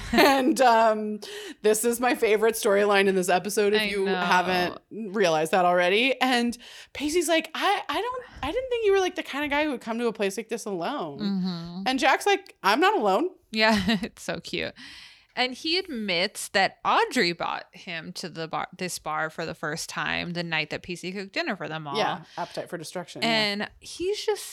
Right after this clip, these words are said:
Speaker 2: singing Audrey's praise. He's such a
Speaker 1: Mm-hmm.
Speaker 2: good friend.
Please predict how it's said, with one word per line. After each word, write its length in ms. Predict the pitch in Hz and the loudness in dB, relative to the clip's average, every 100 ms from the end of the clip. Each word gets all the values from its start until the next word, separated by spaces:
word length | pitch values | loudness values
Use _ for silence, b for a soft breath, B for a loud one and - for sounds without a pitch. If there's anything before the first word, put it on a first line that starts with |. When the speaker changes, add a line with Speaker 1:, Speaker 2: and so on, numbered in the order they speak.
| - | -6
Speaker 2:
singing 400 | 226 226 226 202 | -2 0 0 -2
Audrey's 540 | 160 175 170 160 165 - | -2 -2 -2 -8 -8 -8
praise. 460 | - 156 117 180 | -4 -4 -4 -6
He's 240 | 262 269 247 | -6 -2 2
such 240 | 233 226 | 2 2
a 40 | |
Speaker 1:
Mm-hmm. 80 | 262 | 0
Speaker 2:
good 140 | 339 - | -2 0
friend. 680 | 196 156 110 107 208 - | 0 0 -2 -8 -10 -10